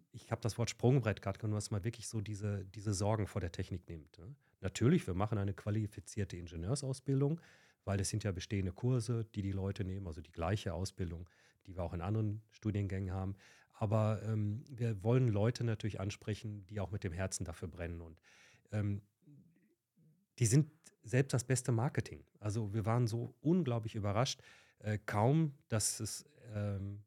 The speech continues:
ein Coming Soon rauskam, also so, so eine kleine Postkarte, eine Seite auf unserer Hoch-, ähm, Schulseite, wo es heißt, „Demnächst kommt was“, äh, ein Rettungsingenieur.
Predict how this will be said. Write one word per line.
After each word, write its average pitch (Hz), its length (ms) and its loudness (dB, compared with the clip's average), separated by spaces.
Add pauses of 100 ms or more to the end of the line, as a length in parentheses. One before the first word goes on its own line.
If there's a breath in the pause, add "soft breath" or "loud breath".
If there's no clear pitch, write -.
(100)
ein 104 200 2
Coming 120 320 4
Soon 151 320 4
rauskam, 95 420 0
also 98 180 0
so, 92 160 -4 (300)
so 104 60 -2
eine 95 160 2
kleine 98 280 0
Postkarte, 120 600 2 (400 loud breath)
eine 131 300 6
Seite 117 500 0
auf 110 160 -2
unserer 104 320 0
Hoch-, 110 420 -4
ähm, 117 240 -6
Schulseite, 104 560 0
wo 101 60 -2
es 101 120 -4
heißt, 101 420 -2
„Demnächst 98 360 0
kommt 110 300 0
was“, 131 260 0 (460 loud breath)
äh, 107 60 -4
ein 104 420 0
Rettungsingenieur. 110 840 2